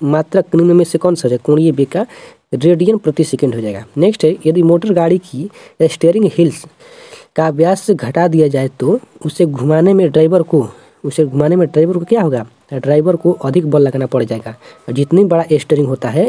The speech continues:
ऐसे आप लोग देख सकते हैं, देखे होंगे, तो इसको घुमाने में जितनी छोटी होता है उतने में बल लगेगा, तो जल्दी घूमेगा नहीं। जब घूमेगा नहीं तो ज़्यादा accident होने की संभावना हो जाएगा।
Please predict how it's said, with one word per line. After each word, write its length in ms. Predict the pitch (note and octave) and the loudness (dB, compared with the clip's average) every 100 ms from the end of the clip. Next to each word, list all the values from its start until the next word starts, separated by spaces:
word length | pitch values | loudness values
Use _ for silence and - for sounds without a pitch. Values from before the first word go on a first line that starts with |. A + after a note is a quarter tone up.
| - | -2
ऐसे 220 | C3 - | -4 -2
आप 120 | C#3+ | -2
लोग 120 | D3 C3 | -2 -2
देख 160 | D3 | -2
सकते 300 | - C3 - | -2 -10 -8
हैं, 100 | C3 - - - - | -12 -14 -20 -18 -4
देखे 200 | C#3+ D#3 | -2 0
होंगे, 280 | C3 D#3+ B3+ - | 0 0 0 -4
तो 80 | D3 | -6
इसको 180 | D3+ | -4
घुमाने 380 | C#3 C3+ D3 F#3 | -2 0 2 2
में 240 | C3 D3 C4 - - | 2 0 -2 -6 -6
जितनी 220 | C#3+ G3 | -2 0
छोटी 240 | F#3+ F3 G3 | 0 0 2
होता 220 | F3 E3 | 2 0
है 80 | - | -4
उतने 240 | E3+ G#3 A3+ | 0 2 4
में 160 | G#3+ | 2
बल 100 | G3 | 2
लगेगा, 300 | G3+ F#3+ F#3+ | 2 2 0
तो 280 | F#3+ - - | -2 -6 -4
जल्दी 160 | E3+ F3 | 0 2
घूमेगा 320 | D3+ G#3 G#3 | 2 2 2
नहीं। 200 | F3+ E3 E3+ - _ | 0 -2 -4 -16 _
जब 160 | D3 D3 | -2 -2
घूमेगा 340 | C3+ F3 G3+ | 0 2 2
नहीं 180 | G3 F3 | 2 0
तो 220 | E3+ C#3 C3+ _ _ _ | 0 -2 -4 _ _ _
ज़्यादा 360 | C#3+ C3 D#3 G#3 G#3 - - - - - _ - - - | -6 -2 0 -2 -4 -14 -20 -20 -20 -20 _ -20 -12 -4
accident 360 | D#3+ - F#3 E3+ | -4 0 0 2
होने 140 | F#3 | 0
की 80 | E3 | 0
संभावना 300 | E3+ E3 F3 | 0 0 2
हो 80 | D#3+ | 2
जाएगा। 260 | D3+ C#3 | 0 -2